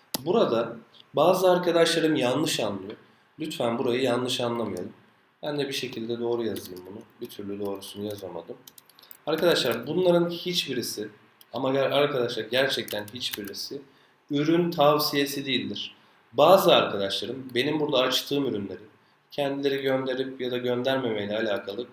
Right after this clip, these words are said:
karar tamamen onlarla ilgilidir. Tabii ki problem yok, gönderebilirsiniz. Ama ben buradaki bu videolarda herhangi bir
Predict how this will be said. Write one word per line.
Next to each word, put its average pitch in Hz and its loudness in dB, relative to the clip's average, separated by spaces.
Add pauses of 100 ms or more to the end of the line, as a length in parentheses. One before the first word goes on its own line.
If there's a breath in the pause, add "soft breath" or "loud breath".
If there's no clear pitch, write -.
(100)
karar 120 -4 (140)
tamamen 147 0
onlarla 156 0
ilgilidir. 98 -10 (380 soft breath)
Tabii 196 4
ki - -8 (100)
problem 98 -6
yok, - -10
gönderebilirsiniz. 135 -4 (380 loud breath)
Ama 160 2
ben 175 4
buradaki 147 0
bu 156 -2
videolarda 95 -6 (320)
herhangi 151 0
bir 135 -4